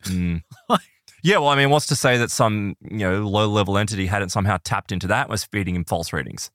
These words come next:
Speaker 2: Yeah, like, he's going into an altered state of consciousness. He's, he's using a divining ability.
Speaker 1: It seems kind of elaborate, though, even for a low-level entity to do something like that. And the, and the guy died.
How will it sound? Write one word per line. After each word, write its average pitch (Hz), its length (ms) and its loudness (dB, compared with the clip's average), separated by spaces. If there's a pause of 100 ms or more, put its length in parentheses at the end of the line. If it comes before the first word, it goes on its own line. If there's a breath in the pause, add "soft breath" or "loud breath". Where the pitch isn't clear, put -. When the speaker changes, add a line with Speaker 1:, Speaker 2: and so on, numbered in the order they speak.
Speaker 2:
Yeah, 240 120 4
like, 180 160 2
he's 185 180 2
going 185 300 4
into 170 280 2
an 151 80 2
altered 135 280 2
state 143 180 0
of 135 80 -2
consciousness. 110 880 -2
He's, 117 640 0 (260)
he's 123 280 0
using 120 340 2
a 120 60 2
divining 107 760 2
ability. 98 560 -2 (460)
Speaker 1:
It 143 100 -4
seems 339 240 -4
kind 208 220 0
of 101 40 -2
elaborate, 92 520 0
though, 80 120 0
even 113 220 2
for 101 140 -2
a 87 40 0
low-level 90 560 2
entity 87 320 -2
to 80 200 -8
do 87 160 0
something - 280 -6
like 69 180 -10
that. - 140 -4
And 131 200 -2
the, 143 180 -2
and 165 160 2
the 170 60 0
guy 135 220 2
died. 104 560 0